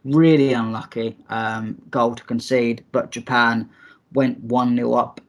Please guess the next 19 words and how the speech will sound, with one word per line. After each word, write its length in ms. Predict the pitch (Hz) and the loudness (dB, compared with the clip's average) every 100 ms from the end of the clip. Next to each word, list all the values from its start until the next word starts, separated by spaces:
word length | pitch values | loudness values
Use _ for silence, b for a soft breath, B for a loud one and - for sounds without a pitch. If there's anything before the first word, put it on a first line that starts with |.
| _ | _
Um, 420 | 123 127 123 127 - | -2 0 0 -2 0
Norway 400 | 147 160 151 151 | 2 4 6 4
did, 260 | 139 156 - | 4 0 -2
again, 380 | 151 160 160 143 | -6 -2 0 2
like 180 | 139 - | 0 -2
Switzerland, 500 | - 147 - 139 135 | -4 -4 -4 -4 -4
fight 400 | - 147 143 - | 0 2 2 0
back, 240 | 135 - - | -2 -4 -2
and 100 | 131 | 0
they 80 | 131 | 2
made 240 | 139 135 | 2 0
it 120 | 135 | -2
one 320 | 120 131 127 | -2 -2 0
one, 360 | 127 127 127 127 B B B - | -2 -2 -4 -8 B B B -4
um, 680 | 120 120 120 120 117 113 - | -2 -2 -4 -2 -2 -2 -4
when 220 | 123 120 | -4 -2
Boris, 380 | 120 143 147 135 - - | 0 2 2 0 -8 -8
Borisum, 580 | 131 135 131 135 135 131 B B - | 0 2 2 2 0 -2 B B -6
um, 680 | 123 123 120 117 117 - | -2 0 0 2 0 -2